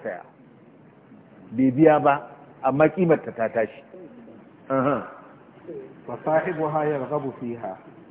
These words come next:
Speaker 1: A, فصاحبها يرغب فيها. Ma'abucin, shi wanda ya sayar, wanda ya sayar da motar fetur,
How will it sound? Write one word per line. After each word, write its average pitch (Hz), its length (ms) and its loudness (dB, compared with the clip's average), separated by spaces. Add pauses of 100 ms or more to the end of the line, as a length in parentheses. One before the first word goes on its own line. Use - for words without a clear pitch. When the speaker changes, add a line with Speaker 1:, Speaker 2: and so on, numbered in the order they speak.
(260)
Speaker 1:
A, 127 360 8
فصاحبها 151 680 4
يرغب 147 640 2
فيها. 110 600 0
Ma'abucin, 151 720 0 (140)
shi 196 100 -4
wanda 214 280 4
ya 165 180 4
sayar, 156 240 4 (680)
wanda 180 260 8
ya 175 100 8
sayar 175 300 2
da 156 80 2
motar 147 420 0 (560)
fetur, 143 340 2